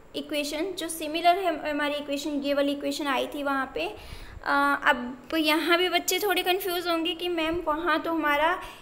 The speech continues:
इधर side पे root लगा था, तो my dear students,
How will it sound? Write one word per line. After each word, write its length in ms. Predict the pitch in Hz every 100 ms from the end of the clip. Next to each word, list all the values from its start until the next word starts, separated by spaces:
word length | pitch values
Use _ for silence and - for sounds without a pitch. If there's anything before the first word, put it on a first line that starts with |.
| -
इधर 260 | - 277 349
side 380 | 370 349 302 294
पे 120 | 320
root 300 | 294 285 277
लगा 320 | 285 254 240
था, 320 | 233 233 226 240 - - - - - -
तो 420 | 285 277 277 285 269 277 - - 311 - - - - - -
my 240 | 262 262 254
dear 180 | 269 294
students, 680 | 277 285 277 254 294 440